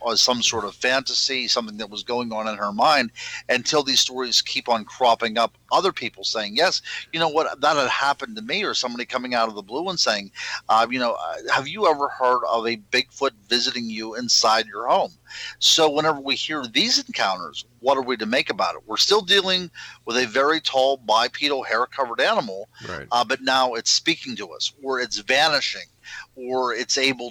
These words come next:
Speaker 1: to manipulate the world around us. Um, that, of course, is a paranormal connection, and it's something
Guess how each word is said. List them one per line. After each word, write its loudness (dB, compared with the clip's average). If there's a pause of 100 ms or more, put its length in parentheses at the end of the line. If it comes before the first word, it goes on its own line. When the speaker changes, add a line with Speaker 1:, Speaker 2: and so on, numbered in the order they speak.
(140)
Speaker 1:
to -4
manipulate -2
the -10
world -2
around 2
us. -4 (440)
Um, 4 (760)
that, 4
of 0
course, 0
is -2
a -2
paranormal -4
connection, -6 (420)
and 0
it's 0
something 0